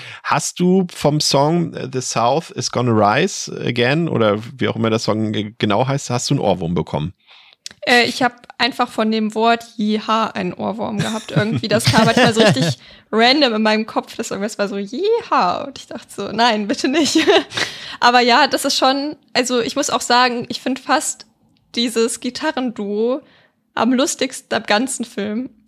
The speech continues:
Speaker 2: Also ich weiß nicht, mich haben die irgendwie extrem glücklich gemacht, weil sie halt nicht bösartig sind, aber irgendwie trotzdem so ein bisschen creepy und halt einfach irgendwie lustig. Also ich weiß es nicht. Ich fand die echt ziemlich charmant, ehrlich gesagt.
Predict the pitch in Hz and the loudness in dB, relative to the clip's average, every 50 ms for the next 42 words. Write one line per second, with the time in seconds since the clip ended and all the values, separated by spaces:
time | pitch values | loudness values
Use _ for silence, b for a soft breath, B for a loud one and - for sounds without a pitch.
0 | _ _ - 220 226 233 262 233 - 220 226 269 - 233 247 - 254 254 - 233 | _ _ -2 -2 -2 -2 -4 0 2 0 0 0 -2 -6 -6 -6 -8 -2 -2 -2
1 | 220 220 220 226 214 214 214 220 - - 202 220 - - - - 247 233 240 247 | 0 0 -2 -2 -2 -2 -2 -4 -6 -8 -8 -8 -10 -14 -8 -4 -2 -2 -2 -2
2 | - - 254 262 - 277 269 - - 247 254 254 262 - - - _ b b b | -6 -8 -8 -6 -8 -10 -8 -8 -8 -6 -4 -4 -4 -6 -8 -20 _ b b b
3 | b b b b b b b b b b b b b _ _ _ 277 220 226 220 | b b b b b b b b b b b b b _ _ _ 0 0 2 4
4 | 262 254 247 247 - _ - 247 - - - 240 269 - - - - 302 330 - | 2 2 0 0 -4 _ -8 -8 -6 -4 -2 0 0 0 0 0 0 0 0 0
5 | - 339 - - - 311 339 370 403 349 - - - _ _ _ _ _ _ - | -4 -8 -8 -8 -6 -4 -4 -4 -4 -6 -8 -12 -18 _ _ _ _ _ _ 0
6 | 240 247 233 - - 240 269 302 - - 262 - - 254 269 - 285 262 220 240 | 2 2 2 4 2 0 0 -2 -6 -8 -10 -4 -4 -4 -2 -2 -4 -2 -2 -2
7 | 214 220 233 - 240 208 220 - - 226 233 240 - 262 269 320 330 320 _ _ | -2 -4 -4 -4 -6 -8 -8 -6 -4 -4 -4 -2 -2 -4 -4 -4 -6 -8 _ _
8 | _ _ _ _ _ _ _ - - 285 269 214 - - 240 240 240 - - 220 | _ _ _ _ _ _ _ -4 -2 0 0 2 2 0 -2 -2 -4 -2 0 0
9 | 226 240 226 - 208 196 208 220 - - - 190 208 - - _ - - 208 202 | 0 -2 -4 -6 -4 -4 -4 -6 -4 -6 -6 -6 -6 -6 -10 _ -6 -6 -4 -4
10 | 190 190 190 226 220 - - - 220 - - - - 262 - - - - - - | -6 -6 -8 -8 -8 -8 -10 -10 -10 -12 -18 -14 -14 -14 -14 -14 -16 -16 -16 -8
11 | - 220 202 214 - - - - - 226 - - _ - - _ _ _ - - | -6 -6 -6 -6 -6 -6 -6 -4 -6 -6 -8 -12 _ -20 -20 _ _ _ -6 -2
12 | 240 214 214 - - 220 196 190 185 190 196 - - - 196 208 214 214 - 208 | 0 0 0 0 -2 -2 -2 -2 -2 -4 -6 -6 -6 -6 -6 -6 -8 -8 -8 -6
13 | 196 202 196 208 208 - - | -4 -2 -2 -2 -2 -6 -18